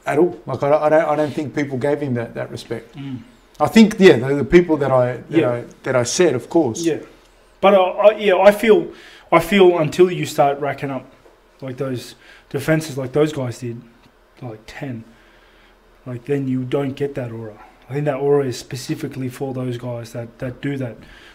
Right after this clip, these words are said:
Speaker 2: Like, you look at all of them, and, like, Woodley didn't really have that. Woodley had a,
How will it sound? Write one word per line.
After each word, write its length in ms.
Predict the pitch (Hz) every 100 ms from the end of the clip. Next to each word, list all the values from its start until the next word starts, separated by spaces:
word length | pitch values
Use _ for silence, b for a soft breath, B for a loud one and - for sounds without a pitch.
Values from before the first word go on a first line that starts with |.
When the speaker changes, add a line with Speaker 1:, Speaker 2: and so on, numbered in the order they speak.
| b
Speaker 2:
Like, 180 | 131 131
you 120 | 143
look 200 | 147 180
at 80 | 165
all 240 | 151 170
of 80 | 143
them, 300 | 120 113 117 -
and, 320 | 135 127 117 b b b b
like, 160 | 147 151
Woodley 260 | 214 190
didn't 240 | 170 156 147
really 400 | 156 165 151 123
have 260 | 127 127
that. 280 | 131 127 -
Woodley 280 | 139 254 226
had 200 | 180 180
a, 240 | 156 -